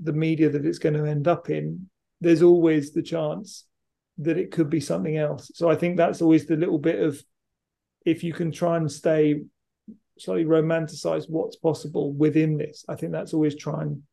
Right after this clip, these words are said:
that's always good to try and aspire to. Sometimes it's just gonna be garbage and there isn't, but I think sometimes th-, if there's the chance to come up with something a bit different,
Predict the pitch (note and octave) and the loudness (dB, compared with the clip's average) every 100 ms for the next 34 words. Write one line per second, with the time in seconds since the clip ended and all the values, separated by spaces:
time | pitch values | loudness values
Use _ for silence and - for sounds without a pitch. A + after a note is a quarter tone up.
0 | _ F3+ D#3 F3 - F3 E3+ D#3 E3+ D#3+ | _ -8 2 2 6 4 4 -2 -2 0
1 | D#3+ - F3 E3 D#3+ G3 F#3+ A3+ E3+ E3 | 0 -2 -2 -2 -2 0 0 0 0 -2
2 | D3 F3+ - D3 E3+ D3+ D3 D3 E3 D#3 | -2 -4 -4 -4 -4 -4 -4 -4 -2 -2
3 | D3+ D3 D3 D#3 E3 D3 D#3+ E3+ - - | -2 -4 -2 0 0 -2 -6 -6 -6 -8
4 | _ _ _ - D#3 F3 F3+ F3+ E3+ D#3 | _ _ _ -8 0 2 2 2 0 2
5 | D#3+ D#3+ D3 - _ _ E3+ F3 F#3 D3+ | 0 0 -2 -6 _ _ -6 2 2 6
6 | E3+ D#3+ D#3+ D3 F#3 E3+ F3+ - E3 D#3+ | 6 6 4 4 4 4 2 -2 -2 -2
7 | E3 E3+ E3 F3+ D3+ C#3+ - E3+ - - | -2 -2 -4 -2 0 -2 0 0 0 -2
8 | D3 F#3+ | -4 -4